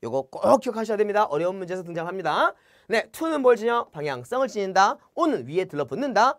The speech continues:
in은 안으로 들어간다. 아셨죠? 네, 이제 of의 용례입니다. of는요, 크게 세 가지로 쓰인다 보면 돼요. 첫 번째, 명사, of 명사가 합쳐져서 방금 전에 말한 것처럼 한 단어의 의미가 되면 돼요.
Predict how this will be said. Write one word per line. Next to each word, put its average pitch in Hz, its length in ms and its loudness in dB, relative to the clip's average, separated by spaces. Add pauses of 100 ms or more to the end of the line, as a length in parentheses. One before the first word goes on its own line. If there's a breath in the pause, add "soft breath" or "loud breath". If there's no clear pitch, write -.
(120)
in은 370 280 4
안으로 131 340 0
들어간다. 208 540 2 (160)
아셨죠? 247 560 6 (120)
네, 151 320 -4 (140)
이제 113 140 -12
of의 135 320 -4
용례입니다. 104 760 -8 (380 soft breath)
of는요, 277 760 0 (220)
크게 269 200 -6
세 269 340 -6
가지로 277 420 0
쓰인다 196 280 -2
보면 117 180 -8
돼요. 85 120 -12
첫 - 220 -10
번째, 165 560 -4 (240 soft breath)
명사, 240 760 -2
of 190 220 0
명사가 143 640 -2
합쳐져서 226 840 -4 (100)
방금 151 260 -8
전에 156 160 -6
말한 127 220 -6
것처럼 165 320 -4 (240 soft breath)
한 262 480 -10 (360)
단어의 131 680 -2 (200)
의미가 139 380 -4
되면 104 240 -12
돼요. 113 140 -20